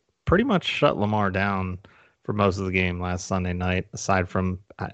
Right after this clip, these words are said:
I mean, I guess you can call it garbage time. I, I mean, he had to play that way. Uh, but yeah, I, I think New England's gonna be riding, riding pretty high after that win. So yeah, I'm not a,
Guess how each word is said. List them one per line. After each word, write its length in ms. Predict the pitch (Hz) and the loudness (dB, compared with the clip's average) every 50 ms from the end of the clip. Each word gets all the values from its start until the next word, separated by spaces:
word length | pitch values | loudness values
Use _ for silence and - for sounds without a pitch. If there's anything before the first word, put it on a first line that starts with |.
| - - | -12 -12
I 40 | - | -8
mean, 160 | 95 92 90 | -6 -4 -4
I 80 | 90 87 | -4 -4
guess 300 | 87 - 101 104 110 135 | -2 0 0 2 4 4
you 60 | 135 | 4
can 140 | 135 156 151 | 4 4 4
call 200 | - - 156 156 156 | 6 6 6 6 6
it 100 | 147 - | 4 4
garbage 400 | 151 156 160 156 170 156 - - | 2 2 4 2 0 -2 -4 -4
time. 360 | - 160 160 170 165 160 156 | -2 0 0 2 2 0 0
I, 220 | - - - - - - - | -2 -2 -6 -8 -8 -8 -6
I 40 | - | -4
mean, 260 | 98 95 92 92 92 90 - - - - _ - _ _ _ _ _ _ _ _ _ _ _ - - - - - _ _ _ _ _ _ - 69 - - - _ | -4 -2 -2 -4 -4 -6 -10 -14 -16 -16 _ -20 _ _ _ _ _ _ _ _ _ _ _ -16 -16 -16 -16 -18 _ _ _ _ _ _ -10 -10 -10 -10 -16 _
he 260 | - - - 104 95 | -8 0 2 2 4
had 460 | - - - 92 92 107 117 117 113 | 4 4 2 4 4 4 4 2 2
to 400 | - 123 123 123 123 123 120 - - - _ _ - | 4 6 8 8 8 8 6 4 0 -8 _ _ 0
play 260 | - - 104 110 123 | 4 6 6 6 6
that 220 | 127 131 131 135 135 | 6 4 2 2 2
way. 380 | - 71 73 76 78 80 87 - | 2 2 2 2 0 0 -2 -2
Uh, 400 | - 98 98 98 95 95 95 92 | -2 0 2 2 2 2 2 0
but 300 | 90 92 95 - - - | 0 0 -2 -2 -2 -4
yeah, 160 | 95 92 87 | -6 -4 -4
I, 320 | 87 92 107 - - 110 | -4 -2 -2 -2 2 2
I 60 | 110 110 | 0 2
think 280 | 113 117 107 101 101 - - - | 2 2 2 2 -2 -6 -16 -10
New 240 | - 117 110 104 104 | -2 0 2 4 4
England's 340 | 101 98 101 98 95 95 - | 4 4 2 2 0 -2 -2
gonna 160 | - 104 98 | -2 0 2
be 160 | 98 98 95 | 2 2 4
riding, 460 | 95 95 95 92 92 92 92 92 90 - - - - | 4 4 4 4 2 2 -2 -2 -4 -6 -10 -8 2
riding 280 | - - 117 113 104 | 4 6 6 6 6
pretty 200 | - 113 101 95 | 4 4 4 4
high 220 | 95 92 90 90 92 | 4 2 2 0 0
after 240 | 98 95 - - 101 | -4 -4 -4 -2 0
that 180 | 98 98 - | 0 0 0
win. 300 | 104 101 95 92 90 92 | 0 0 0 0 -2 -2
So 500 | - - - 98 95 95 95 95 95 - - - | -2 0 2 4 4 4 2 0 -2 -6 -12 -4
yeah, 220 | - 98 92 92 | -2 0 2 2
I'm 120 | 92 95 95 | 2 2 0
not 200 | 95 95 92 92 | 0 2 2 2
a, 180 | 95 92 92 | 0 0 -2